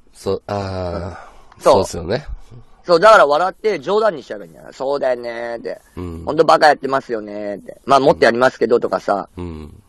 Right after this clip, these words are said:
Speaker 2: もうグーの音も出ねえよ、向こう。
Speaker 1: <laughs> まだやるんかいっていう。
Speaker 2: うん。「あ、そうだよ。どんどんやってやるよ」っつってやれんだよ。
Speaker 1: <laughs>
Speaker 2: うん。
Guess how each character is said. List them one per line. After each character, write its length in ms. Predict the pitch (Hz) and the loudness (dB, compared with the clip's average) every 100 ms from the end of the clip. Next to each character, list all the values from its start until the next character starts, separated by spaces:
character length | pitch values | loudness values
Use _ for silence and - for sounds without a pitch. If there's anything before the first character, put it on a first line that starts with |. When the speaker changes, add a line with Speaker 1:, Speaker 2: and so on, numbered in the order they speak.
| _ | _
Speaker 2:
も 140 | - 135 | -2 0
う 40 | |
グ 160 | 123 202 | 6 8
ー 20 | |
の 80 | 233 | 8
音 120 | 233 | 6
も 80 | 226 | 6
出 120 | 196 | 6
ね 80 | 151 | 4
え 20 | |
よ、 80 | 92 | -6
向 140 | 90 | -14
こ 200 | 87 78 - | -14 -14 -2
う。 560 | 156 160 127 110 147 | 0 2 0 -2 -6
Speaker 1:
<laughs> 240 | - - _ | -6 -16 _
ま 120 | 117 | -2
だ 80 | 110 | 0
や 100 | 90 | -2
る 120 | 90 | -4
ん 60 | 92 | -6
か 140 | - | -8
い 60 | 78 | -10
っ 40 | |
て 240 | - _ | -12 _
い 40 | 110 | -6
う。 40 | |
Speaker 2:
う 60 | - | 2
ん。 40 | 170 | 4
「あ、 20 | |
そ 120 | 196 | 6
う 40 | |
だ 60 | 143 | 6
よ。 60 | 131 | 4
ど 80 | |
ん 40 | 165 | 6
ど 120 | 214 | 6
ん 100 | 214 | 6
や 100 | 143 | 2
っ 40 | |
て 100 | 123 | 2
や 60 | 156 | 0
る 40 | |
よ」 120 | 151 107 | 0 -2
っ 20 | - | -8
つ 80 | |
っ 20 | _ | _
て 80 | |
や 80 | 117 | -10
れ 60 | 107 | -10
ん 120 | 87 | -14
だ 60 | 78 | -10
よ。 60 | |
Speaker 1:
<laughs> 80 | - 247 240 190 - 139 | -8 -4 -2 -2 -4 -8
Speaker 2:
う 60 | |
ん。 60 | - | -10